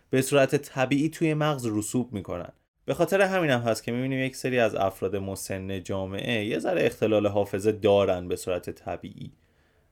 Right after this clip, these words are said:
و اینکه لزوماً نباید به این افراد برچسب آلزایمر بزنیم. توی مطالعات دانشمندان متوجه شدن که بیشتر از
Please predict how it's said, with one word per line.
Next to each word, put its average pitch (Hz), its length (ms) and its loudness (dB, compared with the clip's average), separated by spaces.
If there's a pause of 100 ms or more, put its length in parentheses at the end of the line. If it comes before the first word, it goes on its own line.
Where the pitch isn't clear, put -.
(120)
و 98 40 2
اینکه 104 600 4
لزوماً 101 400 2
نباید 104 360 4
به 95 80 0
این 92 140 -2
افراد 95 460 -2
برچسب 95 540 0
آلزایمر 90 720 -2
بزنیم. 90 400 -10 (1500)
توی 220 180 8
مطالعات 135 640 6
دانشمندان 117 640 2
متوجه 120 480 2
شدن 95 420 -4
که 101 160 -6
بیشتر 113 420 0
از 151 180 0